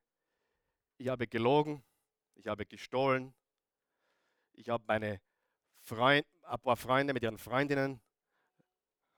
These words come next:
betrogen. Ich habe Dinge getan, auf die bin ich nicht stolz. Wirklich nicht stolz. Und ich kam zu meinem absoluten Ende. Wer war schon mal dort?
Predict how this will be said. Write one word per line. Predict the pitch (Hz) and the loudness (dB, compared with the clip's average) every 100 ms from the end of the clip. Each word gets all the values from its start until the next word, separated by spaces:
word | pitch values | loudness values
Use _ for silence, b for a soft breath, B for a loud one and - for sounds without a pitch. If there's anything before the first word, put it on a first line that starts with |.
| _ _ - | _ _ -14
betrogen. | 107 117 135 131 131 _ _ _ _ _ _ _ _ _ _ _ _ _ _ _ | -6 0 0 0 -8 _ _ _ _ _ _ _ _ _ _ _ _ _ _ _
Ich | 127 117 | -4 6
habe | 151 - - _ _ _ _ _ _ _ 151 | 8 6 -4 _ _ _ _ _ _ _ 0
Dinge | 175 175 | 2 4
getan, | 165 - 151 151 | 2 6 8 8
auf | 131 - | 6 4
die | 135 | 0
bin | 131 127 | 0 -2
ich | 123 - _ _ _ _ | -6 -10 _ _ _ _
nicht | 110 110 | -8 -8
stolz. | - 95 80 - - _ _ _ _ _ - | -6 -6 -6 -14 -20 _ _ _ _ _ 0
Wirklich | 135 123 123 - _ _ | 0 2 -6 -6 _ _
nicht | 104 107 - _ _ _ _ | -18 -18 -18 _ _ _ _
stolz. | _ - 87 76 - - _ _ _ _ _ _ | _ -16 -16 _ -20 -20 _ _ _ _ _ _
Und | - | -10
ich | 123 - - | -10 -10 -2
kam | 139 151 165 175 _ _ _ _ _ | 6 6 6 2 _ _ _ _ _
zu | - 127 | -6 0
meinem | 123 123 117 127 - | 2 2 0 -4 4
absoluten | 135 - - 151 131 127 - 120 113 _ _ _ _ _ | 4 4 -2 0 2 0 -2 -12 -12 _ _ _ _ _
Ende. | 139 107 85 78 _ _ _ _ | -4 -4 -6 -18 _ _ _ _
Wer | 117 120 | 0 4
war | 127 | 4
schon | 127 | 2
mal | 123 | 2
dort? | 131 160 | 2 0